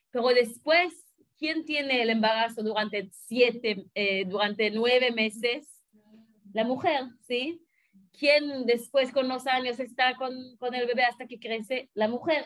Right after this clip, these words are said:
la Binah, ¿sí? Los detalles, ¿sí? Em, cuando uno habla de, de la mujer que es Binah, ¿sí?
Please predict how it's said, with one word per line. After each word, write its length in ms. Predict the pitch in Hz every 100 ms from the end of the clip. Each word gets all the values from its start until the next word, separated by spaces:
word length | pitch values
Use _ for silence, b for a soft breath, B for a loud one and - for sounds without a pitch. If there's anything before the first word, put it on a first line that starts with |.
| -
la 180 | 202 226
Binah, 400 | 254 254 285 277 -
¿sí? 100 | 285
Los 200 | 247 208
detalles, 920 | 233 233 277 262 220 214 - - -
¿sí? 260 | 233 254 285 b b b b b _ -
Em, 560 | 233 226 220 220 226 - _
cuando 360 | 254 240 240 277
uno 280 | 339 427 -
habla 560 | 330 339 339 320 302 - -
de, 600 | 226 220 202 196 196 190 - _ _
de 120 | 208 208
la 120 | 202
mujer 480 | 208 - 269 220 -
que 300 | 185 185 208
es 280 | 214 - - _ 196
Binah, 580 | 208 214 220 202 320 330 _
¿sí? 360 | 185 208 269